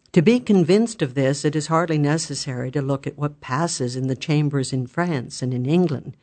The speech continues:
It is enough to know how the question stands. Is there any need to prove that this odious perversion of law is a perpetual source of hatred and discord,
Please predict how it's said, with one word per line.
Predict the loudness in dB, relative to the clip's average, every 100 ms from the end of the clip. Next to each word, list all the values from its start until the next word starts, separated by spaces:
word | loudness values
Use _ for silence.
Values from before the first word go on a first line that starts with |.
| _ _ _ _ _ -4
It | 0
is | 2
enough | 2 0 0 -2 -4
to | -2
know | 0 0 -2
how | -4
the | -10
question | -6 -6 -4 -6 -6
stands. | -6 -10 -8 -10 -14 -20 -20 _ _ _ _ _ _ _ _ _ _ 2
Is | 4
there | 6 4
any | 6 6
need | 6 6 4 2
to | -4
prove | -8 2 4 6 6 2 0
that | -2 -2
this | -4 -4 -8 2
odious | 6 6 4 2 0 -4
perversion | -6 -6 0 2 4 4 4 4
of | 2 0
law | 2 2 2 -4 -10 -18 _ _
is | 0 0
a |
perpetual | 0 -2 -6 -4 -4 -2 -2 -2 -2
source | 0 2 2 0 -6
of | -10
hatred | -4 0 0 0 0 2
and | 2
discord, | 2 -2 -4 -4 -4 -6 -12 -16